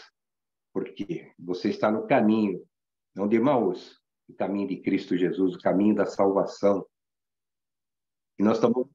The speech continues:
posse do nosso anjo, para que nos carregue no colo, para que não, não tropecemos em pedra alguma. E nós temos o Pai, e debaixo das asas nós teremos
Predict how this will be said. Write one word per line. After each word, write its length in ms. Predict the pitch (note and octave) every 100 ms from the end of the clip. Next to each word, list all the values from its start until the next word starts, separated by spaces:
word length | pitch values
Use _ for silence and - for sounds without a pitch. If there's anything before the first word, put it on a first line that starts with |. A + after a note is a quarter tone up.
| -
posse 520 | - C4 - - - _ _ _ _ _ _ _ _
do 80 | G#2+
nosso 360 | A2 A#2 C3 G#2+
anjo, 340 | G2+ G2 - - _ _ _ _ _ -
para 220 | A#2 A#2
que 120 | C3
nos 220 | C3 B2
carregue 480 | - C3+ A#2 D3+ C#3+
no 200 | C#3 C#3
colo, 480 | - B2 G#2+ F#2 F2+ _ _ _
para 200 | A2+ A2
que 100 | -
não, 220 | A2 A#2+ A2+
não 320 | G#2+ C3 E3
tropecemos 840 | D#3+ D3+ D#3 C3+ - D3 D3 C3
em 120 | C3 A#2+
pedra 580 | - C#3+ E3+ E3+ E3+ - -
alguma. 720 | C#3+ A#2 G#2+ B2+ A#2+ G2 E2+ _ _ _ _ _ _ _ _
E 40 | A2
nós 200 | C#3+ D#3+
temos 280 | G3 G3 G3
o 160 | G3
Pai, 480 | G#3 G#3 F#3 C3 - _ _ _ _ _ _ _ _ _ _
e 60 | -
debaixo 480 | B2 C3+ F#3 F#3+ G3
das 260 | F#3 B2+
asas 560 | D3+ F#3 F3 E3+ - _ _ _ _ -
nós 160 | C#3
teremos 600 | - C#3+ D3 C#3 B2 -